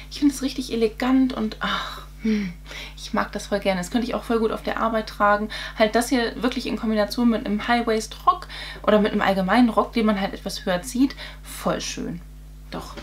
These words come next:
Ne? Und das ist jetzt hier auch die Größe M. Also wirklich, äh, passt bei mir eins A, Größe M. Äh, ja.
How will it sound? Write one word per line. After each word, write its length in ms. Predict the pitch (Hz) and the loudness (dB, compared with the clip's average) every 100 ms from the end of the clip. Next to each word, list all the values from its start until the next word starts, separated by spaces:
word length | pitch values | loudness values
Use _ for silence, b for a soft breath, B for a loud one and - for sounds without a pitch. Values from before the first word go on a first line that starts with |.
| B B B B B B | B B B B B B
Ne? 220 | 180 240 | 4 6
Und 100 | 220 | 6
das 100 | 240 | 4
ist 120 | 247 277 | 4 2
jetzt 160 | - | 2
hier 180 | - 247 | 4 4
auch 80 | 233 | 4
die 100 | 214 | 2
Größe 420 | 226 226 - - | 6 6 4 2
M. 240 | 165 160 170 - - | 2 2 -6 -8 0
Also 320 | 190 185 180 - - - | 2 2 0 -4 -14 -2
wirklich, 520 | 196 196 185 180 - | 0 2 -2 -2 -4
äh, 300 | 185 180 175 175 B B B - | -2 2 2 0 B B B -2
passt 240 | 233 226 | 0 4
bei 80 | 226 | 6
mir 240 | 226 214 | 8 6
eins 340 | - 190 - - | 6 2 2 0
A, 200 | 226 285 | 2 2
Größe 380 | 277 262 262 - | 2 -2 0 2
M. 320 | 233 233 240 B B B | 4 6 4 B B B
Äh, 380 | 208 208 202 202 | 6 6 6 2
ja. 160 | 190 | -2